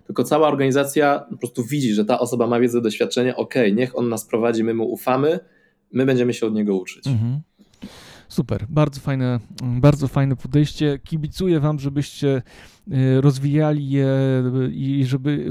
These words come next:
Speaker 2: też udawało się, bo na pewno napięcia jakieś są, żeby te napięcia udawało się, e, rozwiązywać, a myślę, że naj-, naj-, najtrudniej to jest właśnie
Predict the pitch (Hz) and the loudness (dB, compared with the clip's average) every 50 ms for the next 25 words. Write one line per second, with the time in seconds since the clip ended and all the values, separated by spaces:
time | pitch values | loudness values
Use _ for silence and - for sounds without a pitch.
0 | 131 123 - - 139 - - 143 135 139 127 131 135 139 139 - - - 139 - | -6 -2 0 0 0 0 -2 -2 -2 0 2 2 2 2 0 -2 -6 -10 -4 -4
1 | 233 214 190 175 156 - 202 185 175 165 160 151 - 180 175 160 165 151 143 - | -4 -2 0 0 2 2 2 2 2 2 2 0 0 0 0 0 0 0 0 -2
2 | 147 135 - - - 180 139 143 139 131 139 135 135 127 160 151 147 139 131 139 | -4 -4 -4 -4 -4 0 0 0 0 0 -2 -2 -2 -2 -2 -2 -2 0 0 0
3 | 127 139 143 143 135 - - 135 131 - - - - - - - - - - - | 0 0 0 0 0 -2 -2 -2 -2 -4 -6 -14 -20 -20 -20 -20 -20 -20 -6 -2
4 | 123 123 127 127 127 131 139 131 143 143 135 156 180 175 151 - 139 131 123 135 | 2 4 4 4 6 4 4 4 4 2 2 2 2 2 2 2 0 -2 -2 -2
5 | 131 120 - - - - - _ - - - 147 135 139 143 147 143 143 147 147 | -2 -4 -6 -12 -20 -20 -20 _ -18 -8 -4 -2 -2 0 2 2 2 2 2 2
6 | 147 143 147 147 147 131 - 165 175 175 175 156 160 156 - 156 156 - - 160 | 0 0 2 2 2 4 4 4 4 4 2 2 0 0 2 0 0 0 0 -2
7 | 156 156 | -4 -6